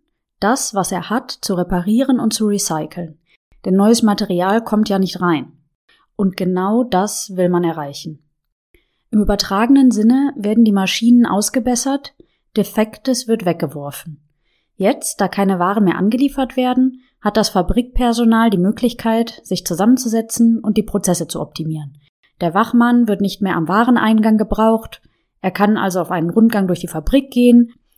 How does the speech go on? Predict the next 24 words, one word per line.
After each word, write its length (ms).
und 140
nochmal 260
ganz 260
genau 240
nachschauen, 880
ob 200
sich 220
vielleicht 380
doch 220
noch 180
irgendwelche 560
Eindringlinge 880
oder 320
fehlerhafte 680
Waren 380
in 140
der 80
Fabrik 380
verstecken. 680
In 100
der 140
Realität 640
bedeutet 480
das, 360